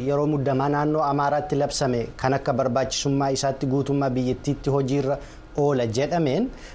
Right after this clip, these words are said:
gaafa hagayya sagal bara kuma lamaaf kudha shan akka lakkoofsa Itoophiyaatti to'annaa jala kan oolfaman obbo Yohaannis erga to'annaa jala oolfamanii turtii ji'oota ja'aan booda kan mirgi himatamuu dhabuu isaanii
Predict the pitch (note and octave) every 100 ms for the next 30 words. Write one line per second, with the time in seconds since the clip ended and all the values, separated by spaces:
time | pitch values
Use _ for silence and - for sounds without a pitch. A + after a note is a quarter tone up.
0 | - B2 C#3+ D#3 F3 D#3 D#3+ E3 E3 E3+
1 | E3 D#3+ D3+ D#3 D#3 D3 D3 D3 - D3+
2 | D3 C#3+ C3+ C3+ C3+ D3+ C#3+ - - C3+
3 | - D3 D3+ D#3 D3 - C#3 C3 C#3 C#3
4 | C3+ C3 B2+ B2+ C#3+ C#3+ D3 C#3 A2 A#2+
5 | B2+ C#3 C#3 D3+ F3+ - - - - -
6 | B2 D#3+ E3 D3+ D#3+ D3+ D#3 D#3 D#3 D3+
7 | D#3 D#3 D#3+ D#3+ D#3+ C#3+ - E3 C#3+ D#3
8 | D#3 D3+ C#3 D3 C#3 C3+ D3 D3+ D#3 C#3
9 | C#3+ D#3+ - - C#3 B2+ C3 C3 C3 C3
10 | C3 D3 D3 C#3 C3 A#2+ B2